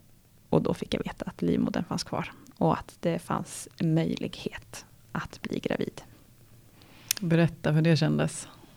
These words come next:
Speaker 1: Stort. Jag var, jag var så lättad och så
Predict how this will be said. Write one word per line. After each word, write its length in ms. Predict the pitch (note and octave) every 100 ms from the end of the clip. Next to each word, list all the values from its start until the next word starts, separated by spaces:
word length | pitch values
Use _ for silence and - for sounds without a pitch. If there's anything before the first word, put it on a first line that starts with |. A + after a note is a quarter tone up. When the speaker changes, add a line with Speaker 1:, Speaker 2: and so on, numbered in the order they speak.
| - - - -
Speaker 1:
Stort. 800 | - - C4+ G#3 D#3 - - B3+
Jag 420 | G#3+ G#3 G3 G3 F#3+
var, 280 | F#3+ F#3+
jag 260 | F3 F#3+ F#3+
var 340 | F3+ F3 D#3+
så 520 | F3+ - - - G3+ E3+
lättad 560 | E3 - - D3+ -
och 480 | - - D#3 - E3
så 640 | - - E3+ D3+ - G1+